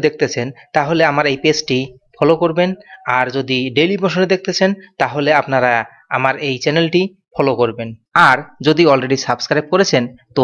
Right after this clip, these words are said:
many many thanks। এখন আসুন আমরা জানব এই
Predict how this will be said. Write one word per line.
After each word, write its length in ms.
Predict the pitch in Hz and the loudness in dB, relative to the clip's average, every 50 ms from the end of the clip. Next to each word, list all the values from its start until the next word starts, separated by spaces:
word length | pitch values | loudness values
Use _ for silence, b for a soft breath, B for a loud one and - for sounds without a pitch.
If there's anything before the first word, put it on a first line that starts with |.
| 120 120 | 2 2
many 180 | 123 123 123 120 120 | 2 2 2 2 2
many 140 | 127 160 202 220 - - _ - | 2 0 -2 -2 -6 -14 _ -6
thanks। 300 | - 113 104 101 98 - - - - - _ b b b b b b b b b b b _ 180 185 | -6 -4 -4 -4 -6 -8 -8 -8 -8 -10 _ b b b b b b b b b b b _ 0 0
এখন 180 | 165 - 233 254 254 233 | 2 2 2 4 4 2
আসুন 220 | - 151 139 160 202 208 - 160 | 2 2 0 0 0 0 0 0
আমরা 180 | 160 170 202 208 175 | 2 4 2 4 4
জানব 200 | 185 180 170 139 127 135 190 - - - 180 | 2 0 0 0 -2 -4 -4 -6 -2 2 2
এই 80 | 202 | 4